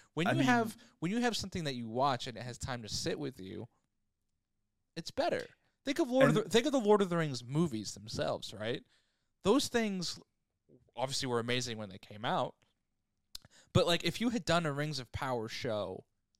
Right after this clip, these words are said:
Speaker 1: a year or two after it came out, would it have been as successful? Would it have been as exciting because you just had those movies? Maybe. Actually, probably.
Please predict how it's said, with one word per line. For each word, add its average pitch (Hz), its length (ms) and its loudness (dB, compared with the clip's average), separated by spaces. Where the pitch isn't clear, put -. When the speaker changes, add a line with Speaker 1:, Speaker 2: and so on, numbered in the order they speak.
Speaker 1:
a 127 60 -6
year 113 300 -2
or 123 120 0
two 117 220 -4
after 107 340 -4
it 85 80 -10
came 104 260 -12
out, 98 240 -10
would 139 160 0
it 147 60 0
have 156 160 -4
been 151 160 0
as 131 120 -2
successful? 143 640 -4
Would 131 120 -2
it 120 120 -6
have 135 180 -10
been 135 180 -2
as 120 340 -4
exciting 131 600 0
because 131 260 -8
you 110 80 -8
just 120 260 -4
had 117 260 -4
those 107 220 -6
movies? 123 380 -8
Maybe. 139 420 0
Actually, - 300 -4
probably. 117 460 2